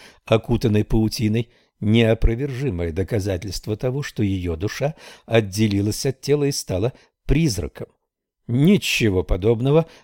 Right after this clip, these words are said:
только развалины ангара — и приглушённый грохот, доносившийся из трейлера, где искал сокровища Гарт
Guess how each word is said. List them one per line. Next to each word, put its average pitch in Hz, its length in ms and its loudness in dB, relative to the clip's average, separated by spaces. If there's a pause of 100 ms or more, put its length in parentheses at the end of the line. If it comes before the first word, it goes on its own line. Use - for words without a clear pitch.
(120)
только 151 400 4
развалины 98 540 2
ангара — 95 580 0 (260)
и 120 140 2
приглушённый 127 800 2
грохот, 123 420 0
доносившийся 92 800 -4
из 87 180 -8
трейлера, 85 480 -4 (340)
где 117 300 2
искал 185 340 0
сокровища 92 680 -4
Гарт 185 480 -4